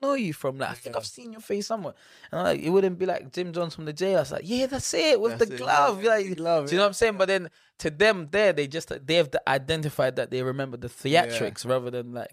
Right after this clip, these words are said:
Speaker 1: "Yo, you're my man from the," do you know what I'm saying?
Speaker 2: Nah, of course,
Speaker 1: Whatever
Speaker 2: yeah.
Speaker 1: is, if you, if I carried my name in the business space and could have used, like, some alias name, it would, like, still use, like, Jim Jones or
Speaker 2: Yeah.
Speaker 1: whatever. It would, it would be easier for them to just identify me as,
Speaker 2: Yeah.
Speaker 1: like,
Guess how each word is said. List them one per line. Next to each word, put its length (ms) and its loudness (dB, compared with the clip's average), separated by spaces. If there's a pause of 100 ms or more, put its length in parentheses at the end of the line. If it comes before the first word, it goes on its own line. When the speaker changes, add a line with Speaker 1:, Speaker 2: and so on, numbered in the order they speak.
(140)
Speaker 1:
"Yo, 560 -2
you're 200 -6
my 260 0
man 220 -4
from 180 -10
the," 80 -8
do 100 -12
you 40 -6
know 80 -4
what 80 -8
I'm 20 -10
saying? 120 -4
Speaker 2:
Nah, 120 -2
of 120 -10
course, 100 -6
Speaker 1:
Whatever 260 8
Speaker 2:
yeah. 60 6
Speaker 1:
is, 140 -2
if 200 -10
you, 120 -8 (160)
if 140 -4
I 120 4
carried 680 2
my 220 -2
name 260 -6
in 100 -6
the 60 -8
business 380 -8
space 240 -6
and 120 -10
could 120 -8
have 120 -10
used, 260 -8
like, 180 -6
some 220 -10
alias 440 -8
name, 300 -6 (400)
it 80 -6
would, 160 0
like, 240 -2
still 240 -2
use, 220 -4
like, 160 -4
Jim 240 -6
Jones 280 -4
or 60 -2
Speaker 2:
Yeah. 80 -2
Speaker 1:
whatever. 240 -6
It 80 -4
would, 140 0
it 260 -4
would 160 -2
be 180 -10
easier 200 -6
for 80 -12
them 140 -6
to 80 -16
just 200 -6
identify 520 -4
me 220 -8
as, 240 -6
Speaker 2:
Yeah. 40 -8
Speaker 1:
like, 240 -4